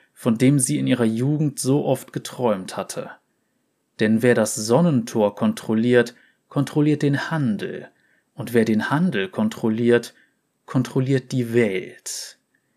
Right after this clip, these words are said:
Jedes Glask-Produkt in Piltover und Zorn ist mit einem Geheimfach versehen, das mit der Chemtech-Formel ihrer Eltern gefüllt ist.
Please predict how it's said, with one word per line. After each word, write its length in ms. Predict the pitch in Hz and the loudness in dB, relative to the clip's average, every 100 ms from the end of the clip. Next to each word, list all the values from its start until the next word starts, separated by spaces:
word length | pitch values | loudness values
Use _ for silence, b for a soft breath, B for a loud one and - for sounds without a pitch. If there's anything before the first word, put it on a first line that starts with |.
| _ _ - | _ _ -10
Jedes 500 | 123 151 165 175 - | 2 4 6 2 2
Glask-Produkt 920 | 139 135 127 - - - 113 123 123 | 2 4 4 0 -8 -2 2 2 0
in 140 | 117 113 | -6 -2
Piltover 640 | 147 151 151 156 147 147 | 0 0 0 0 0 0
und 160 | 139 | 0
Zorn 460 | 123 113 123 131 135 | 0 2 4 6 4
ist 180 | 131 - | 0 -4
mit 120 | 127 | -2
einem 220 | 135 143 | 0 0
Geheimfach 720 | 147 139 135 107 - - 101 | -2 -2 0 0 -2 -6 -8
versehen, 640 | - 110 107 113 120 123 123 B B - | -4 -4 -2 0 2 0 -4 B B -8
das 180 | 127 139 | -4 0
mit 180 | 127 | 0
der 100 | 123 117 | -2 -4
Chemtech-Formel 1080 | - 147 170 - 156 - - 143 139 139 143 | -4 -4 -4 -4 -8 -8 -6 -2 0 0 -2
ihrer 260 | 143 139 | -4 -4
Eltern 520 | 143 131 110 - 104 | -2 0 -2 -4 -6
gefüllt 540 | 104 - - 110 98 101 | -6 -10 -6 -4 -4 -6
ist. 420 | 98 - - | -8 -8 -10